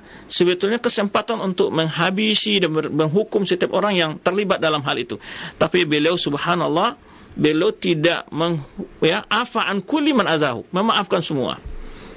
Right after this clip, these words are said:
Memaafkan semua, dan bahkan berbagai ke-, apa namanya, harta benda yang dirampas, ya, dari istana, beliau tidak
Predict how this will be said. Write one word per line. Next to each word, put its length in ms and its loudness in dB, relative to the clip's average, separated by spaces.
Memaafkan 560 2
semua, 540 0
dan 240 2
bahkan 480 0
berbagai 560 0
ke-, 100 -4
apa 460 0
namanya, 320 -2
harta 240 -2
benda 400 2
yang 160 -2
dirampas, 800 -2
ya, 400 0
dari 480 0
istana, 480 0
beliau 400 0
tidak 560 0